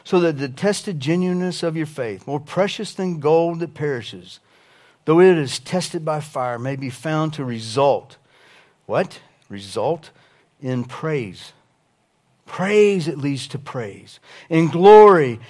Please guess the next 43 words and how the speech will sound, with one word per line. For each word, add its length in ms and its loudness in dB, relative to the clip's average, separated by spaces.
in 180 0
honor, 720 6
at 140 6
the 100 2
revelation 720 6
of 120 -2
Jesus 440 0
Christ. 600 4
Though 180 12
you 220 4
have 200 8
not 260 4
seen 520 0
him." 480 2
I 100 6
know 220 6
this 180 6
is 140 -4
a 80 -2
struggle 420 6
for 160 -4
folks. 400 0
I've 200 6
heard 200 2
'em 140 0
tell 200 6
me, 260 0
"I 80 0
just, 280 2
he's 280 0
just 240 -6
not, 300 4
he's 180 -6
just 160 -8
not 180 2
real. 460 2
He's 180 -2
just 160 4
not 180 6
real." 240 4
Yes, 260 10
he 220 4
is. 360 8